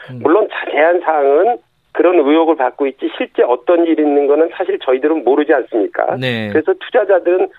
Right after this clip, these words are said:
Speaker 2: 먼저 진실 규명이 이루어진다고 생각하고 있습니다.
Speaker 1: 이루어져야 한다고? 예.
Speaker 2: 네.
Speaker 1: 어, 지금 이제 사실은,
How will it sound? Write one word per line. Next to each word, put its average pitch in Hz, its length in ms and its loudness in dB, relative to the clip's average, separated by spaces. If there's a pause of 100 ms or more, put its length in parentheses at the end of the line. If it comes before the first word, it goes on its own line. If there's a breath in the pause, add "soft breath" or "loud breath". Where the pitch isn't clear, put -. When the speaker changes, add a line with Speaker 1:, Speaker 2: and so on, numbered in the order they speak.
(180 soft breath)
Speaker 2:
먼저 190 260 0 (120)
진실 190 360 -2
규명이 185 480 2
이루어진다고 170 680 2
생각하고 139 420 -2
있습니다. 104 760 -2
Speaker 1:
이루어져야 147 500 -2
한다고? 131 560 -4 (140)
예. 123 280 -4
Speaker 2:
네. 110 300 0 (160)
Speaker 1:
어, 107 480 -12 (340 loud breath)
지금 285 440 -4
이제 226 220 -2
사실은, 240 600 -4